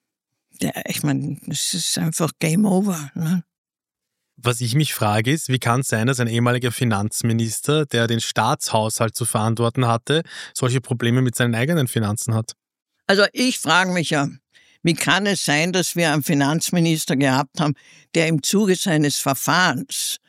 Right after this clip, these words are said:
Speaker 1: öffentlich gesagt hat, er kennt sich mit Steuern nicht aus. Und schuld an der Misere ist ein Steuerberater.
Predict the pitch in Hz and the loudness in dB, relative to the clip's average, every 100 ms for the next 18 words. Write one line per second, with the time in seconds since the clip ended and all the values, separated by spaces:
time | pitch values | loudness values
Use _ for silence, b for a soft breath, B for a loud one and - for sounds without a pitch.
0 | b b b b b - 208 - 180 143 | b b b b b 2 2 4 0 2
1 | 156 - - - - - 240 - 147 - | 0 0 -2 -2 -2 -2 -2 0 -2 0
2 | - 160 135 151 135 151 139 - - 165 | -2 0 0 -2 -2 -4 -2 -4 -2 0
3 | 180 180 214 214 190 - - 143 - - | 2 2 0 -4 -4 -6 -6 -8 -6 -6
4 | - - _ _ _ _ _ _ _ - | -6 -10 _ _ _ _ _ _ _ -2
5 | 160 147 - - 208 196 - 156 151 151 | -2 0 0 2 2 0 0 0 2 2
6 | 147 139 - 143 160 165 143 - 151 131 | 2 0 0 0 2 2 0 0 -2 -2
7 | - - 160 175 160 - 190 - - - | -4 -6 -2 0 0 -2 -8 -6 -10 -10
8 | - - | -8 -10